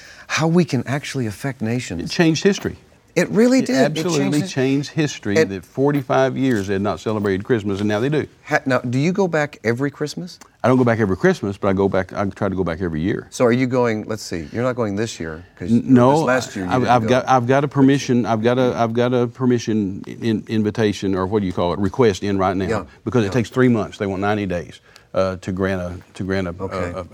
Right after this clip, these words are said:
Speaker 2: a, a permission to go in. So I've got, I've got my permission up, and we're gonna go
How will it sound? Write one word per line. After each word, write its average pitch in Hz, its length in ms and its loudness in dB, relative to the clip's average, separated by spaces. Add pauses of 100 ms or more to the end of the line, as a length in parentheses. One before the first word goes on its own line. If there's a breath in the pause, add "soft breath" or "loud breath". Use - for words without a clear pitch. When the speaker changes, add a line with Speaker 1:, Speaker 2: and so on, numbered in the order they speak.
(360)
Speaker 2:
a, - 20 -6
a 92 40 -10
permission 90 440 -4
to 85 80 -2
go 85 200 0
in. 71 100 -4
So 87 180 0
I've 95 120 0
got, 90 260 0
I've 90 140 -6
got 80 120 -4
my 90 120 -4
permission 87 460 -6
up, 76 180 -4
and 82 60 -10
we're 90 140 -4
gonna 82 180 -4
go 85 280 -2